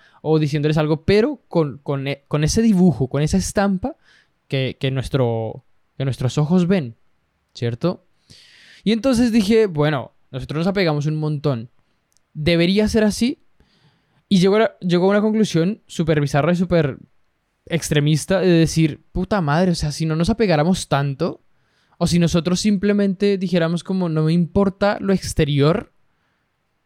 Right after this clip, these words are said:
definitivamente ni siquiera diríamos como, 'Bueno,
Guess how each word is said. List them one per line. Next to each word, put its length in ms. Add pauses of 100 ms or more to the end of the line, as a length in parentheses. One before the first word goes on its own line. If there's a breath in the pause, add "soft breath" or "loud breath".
(160)
definitivamente 920
ni 160
siquiera 640 (640)
diríamos 680
como, 720 (840)
'Bueno, 540